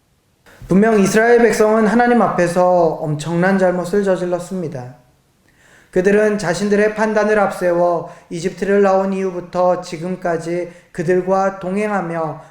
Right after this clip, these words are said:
그들을 지키시고 돌보시는 하나님을 경험했음에도 불구하고 눈앞의 상황에 사로잡혀 하나님이 세우신 그들의 리더 모세를 원망했습니다.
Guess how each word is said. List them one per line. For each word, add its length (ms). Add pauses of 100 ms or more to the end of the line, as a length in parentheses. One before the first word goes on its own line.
그들을 560
지키시고 600
돌보시는 680 (220)
하나님을 540
경험했음에도 920
불구하고 880 (360)
눈앞의 460
상황에 420
사로잡혀 800 (180)
하나님이 520
세우신 680
그들의 460
리더 460 (180)
모세를 640
원망했습니다. 1000